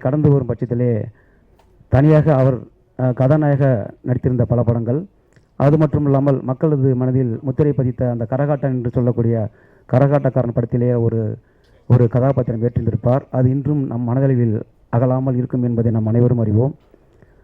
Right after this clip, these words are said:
அதே போன்று தற்போது டூ கே கிட்ஸ் என்று சொல்லப்படுகின்ற திரு சிம்பு அவர்கள் நடித்திருந்த திரைப்படம் பார்த்திருப்பீர்கள்,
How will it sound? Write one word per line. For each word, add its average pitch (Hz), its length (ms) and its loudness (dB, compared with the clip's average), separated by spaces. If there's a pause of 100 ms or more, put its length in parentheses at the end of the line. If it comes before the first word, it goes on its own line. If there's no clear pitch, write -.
(140)
அதே 156 200 6
போன்று 160 220 4 (140)
தற்போது 160 360 4 (840)
டூ 180 80 6 (100)
கே 175 160 0
கிட்ஸ் 151 200 -4
என்று 131 120 -2
சொல்லப்படுகின்ற 127 480 0 (100)
திரு 120 160 0
சிம்பு 175 320 0
அவர்கள் 127 240 4
நடித்திருந்த 120 460 -2
திரைப்படம் 123 400 0
பார்த்திருப்பீர்கள், 120 580 0